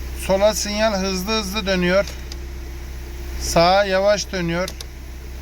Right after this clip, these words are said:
Arka sol sinyal lambası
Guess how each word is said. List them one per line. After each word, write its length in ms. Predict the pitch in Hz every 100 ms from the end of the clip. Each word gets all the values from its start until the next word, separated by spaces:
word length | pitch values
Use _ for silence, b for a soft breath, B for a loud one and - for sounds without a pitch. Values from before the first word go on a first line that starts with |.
| - - - - - - - - - - - - - - - - - - - - 156
Arka 320 | 175 - 208
sol 280 | - 214 220 - - - - - -
sinyal 480 | - 180 185 202 202
lambası 580 | 202 190 196 - 208